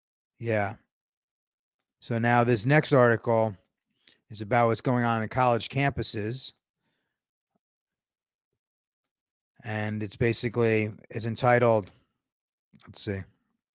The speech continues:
Let's pull it up. Parents of college kids fed up with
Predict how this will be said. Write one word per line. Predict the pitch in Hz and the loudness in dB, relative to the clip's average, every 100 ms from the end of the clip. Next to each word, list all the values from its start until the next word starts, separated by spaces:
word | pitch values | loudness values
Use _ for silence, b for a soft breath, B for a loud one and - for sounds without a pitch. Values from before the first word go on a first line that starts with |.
| _ _ _ _ _ _ _ _ _ _ _ _ _ _ _ _ _ _ _ _ _ _ _ _ _ _ _ _ | _ _ _ _ _ _ _ _ _ _ _ _ _ _ _ _ _ _ _ _ _ _ _ _ _ _ _ _
Let's | 98 101 | -14 -6
pull | 101 | -4
it | 98 | -2
up. | 98 95 - B B B _ _ _ _ _ _ _ _ _ _ _ _ _ _ _ _ _ _ _ _ _ _ _ _ _ _ _ _ _ _ _ _ _ _ _ _ - | -4 -6 -10 B B B _ _ _ _ _ _ _ _ _ _ _ _ _ _ _ _ _ _ _ _ _ _ _ _ _ _ _ _ _ _ _ _ _ _ _ _ -2
Parents | - 147 165 185 175 | 6 8 10 8 4
of | - 135 - | 2 0 2
college | 147 156 147 135 110 | 6 8 8 6 0
kids | - 135 110 107 101 110 | 2 4 4 2 -6 -10
fed | - - 165 160 | -8 4 6 6
up | 147 127 | 6 2
with | 135 120 123 113 - | -2 0 0 0 -8